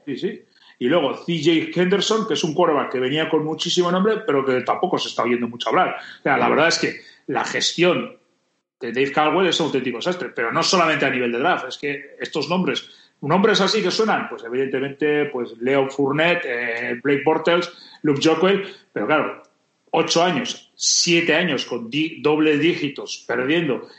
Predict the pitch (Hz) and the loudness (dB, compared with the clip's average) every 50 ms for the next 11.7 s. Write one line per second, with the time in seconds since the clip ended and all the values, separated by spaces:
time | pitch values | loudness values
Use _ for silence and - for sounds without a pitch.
0 | - - 127 123 127 143 156 147 143 156 165 160 156 143 139 131 127 160 165 151 | -8 -4 0 0 2 2 0 2 2 2 2 2 2 0 0 0 0 0 0 0
1 | 139 - - - - - 131 - - 139 135 - 151 151 151 151 147 139 - - | -2 -4 -8 -14 -14 -12 -10 -8 -8 -6 -4 -2 0 0 0 0 0 -2 -2 0
2 | - 160 160 165 170 180 185 185 - - - _ _ _ _ _ 156 143 160 147 | 0 0 0 2 2 0 0 -2 -4 -10 -20 _ _ _ _ _ -6 -2 -2 -2
3 | - - - - - _ _ _ _ _ _ _ _ _ - 135 123 120 117 117 | -2 -4 -8 -16 -20 _ _ _ _ _ _ _ _ _ -14 -10 -8 -6 -6 -4
4 | 110 107 123 151 - - 147 127 127 127 127 127 120 110 113 120 127 131 120 151 | -4 -2 0 0 0 -2 -2 0 0 0 2 2 0 -2 -2 -2 -4 -2 0 2
5 | 151 151 147 - 151 139 139 147 147 147 160 156 - 196 170 139 135 131 120 135 | 2 2 2 2 0 0 2 2 2 2 2 2 2 2 2 2 -2 -4 -2 -2
6 | 131 127 127 123 123 117 117 127 123 120 117 117 117 117 117 120 143 170 180 156 | 0 0 2 0 0 0 0 0 0 0 -2 -2 -4 -4 -2 0 0 0 0 0
7 | 131 117 - - - - _ - 170 156 151 156 147 147 139 - 196 214 202 190 | -2 -2 -4 -8 -12 -20 _ 0 2 2 4 4 2 2 2 2 4 2 4 4
8 | 165 147 131 139 139 135 - 147 139 127 127 127 123 117 - 170 147 139 131 151 | 2 2 2 2 0 0 0 0 0 2 0 0 -2 -2 -2 0 0 0 0 -2
9 | 143 - - 127 127 175 180 139 - - 131 127 139 131 - 139 123 123 147 151 | -4 -6 -8 -10 -8 -8 -6 -6 -6 -6 -6 -4 -4 -4 -4 -4 -2 -2 -4 -6
10 | - - 117 113 113 123 120 127 147 147 190 175 160 143 139 135 127 120 - - | -6 -12 -20 -18 -18 -8 -4 -4 -2 0 0 0 0 2 2 0 0 -2 -2 0
11 | - 147 127 127 117 110 110 107 - - - 113 101 | 0 0 0 -2 -4 -6 -6 -6 -4 -4 -2 -2 -4